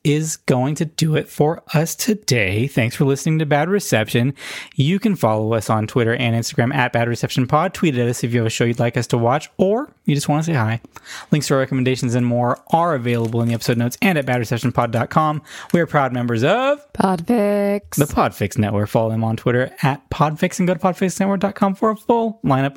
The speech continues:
Speaker 1: of shows. Our logo was designed by Sean Matthew Leary, and thanks to Ben Hunter for help with our social media. If you enjoy the show, spread the word, give us a quick review on, review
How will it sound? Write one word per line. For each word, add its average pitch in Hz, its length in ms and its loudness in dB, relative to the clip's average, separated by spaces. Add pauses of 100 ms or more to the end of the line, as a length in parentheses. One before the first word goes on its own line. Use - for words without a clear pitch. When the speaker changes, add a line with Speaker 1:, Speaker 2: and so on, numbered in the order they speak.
Speaker 1:
of 135 280 0 (280)
shows. 180 880 0 (540)
Our 185 160 2
logo 110 280 2
was 107 140 0
designed 107 380 0
by 104 100 0
Sean 110 300 0
Matthew 107 280 0
Leary, 185 360 0
and 202 180 2
thanks 185 220 -2
to - 80 -4
Ben 175 100 4
Hunter 190 240 0
for 180 160 0
help 135 240 0
with 165 140 0
our 196 80 2
social 113 360 0
media. 147 400 2 (420)
If 127 120 2
you 135 80 2
enjoy 139 180 0
the 143 60 0
show, 160 240 0
spread 131 220 0
the 123 60 0
word, 165 260 0
give 120 120 2
us 110 100 -2
a - 40 -12
quick 131 240 -2
review 123 320 0
on, 127 180 -4 (120)
review 214 540 0